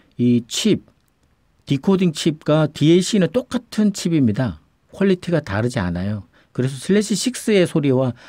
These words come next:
슬래시 쓰리의 소리가 같다라고 보는 것이 맞습니다. 그런데 이 쿼드덱 이에스 구이일팔 디에이씨가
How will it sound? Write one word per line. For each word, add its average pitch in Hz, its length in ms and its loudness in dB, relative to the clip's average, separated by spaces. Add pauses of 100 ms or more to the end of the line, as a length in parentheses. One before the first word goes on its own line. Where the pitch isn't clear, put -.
(160)
슬래시 147 420 -2
쓰리의 175 360 2
소리가 113 560 -2
같다라고 143 540 -2
보는 101 280 -2
것이 92 200 -6
맞습니다. 85 520 -10 (640)
그런데 165 480 4
이 151 500 2 (440)
쿼드덱 185 800 2
이에스 156 320 2
구이일팔 156 760 2
디에이씨가 127 1400 2